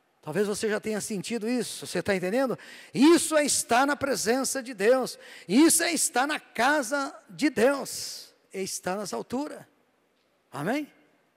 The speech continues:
Então nós precisamos, ali nós vamos se alegrar, ali nós vamos se regozijar, ali nós vamos, sabe,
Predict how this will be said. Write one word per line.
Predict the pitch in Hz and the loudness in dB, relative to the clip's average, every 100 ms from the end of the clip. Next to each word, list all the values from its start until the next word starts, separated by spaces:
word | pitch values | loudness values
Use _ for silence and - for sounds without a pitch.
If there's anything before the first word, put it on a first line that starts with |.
| _ _ _ - | _ _ _ -10
Então | 185 220 254 | -4 -2 -2
nós | 254 | -4
precisamos, | - 254 - 208 240 254 - | -8 -10 -10 -2 -2 -2 -2
ali | 220 196 285 | -4 -2 -4
nós | 294 214 | -4 -6
vamos | 269 - | -8 -10
se | 247 | -8
alegrar, | 262 214 202 247 - _ _ - | -6 -4 -6 -6 -12 _ _ -8
ali | 196 220 | -2 0
nós | 285 233 | 0 0
vamos | 269 - | -2 -2
se | 247 | 0
regozijar, | 247 277 220 254 185 196 233 190 - - | 0 0 -4 -4 -4 -2 -2 -6 -16 -6
ali | 208 220 294 | -2 0 0
nós | 294 208 | 0 0
vamos, | 262 294 233 | 2 2 0
sabe, | - 294 277 | 0 0 -2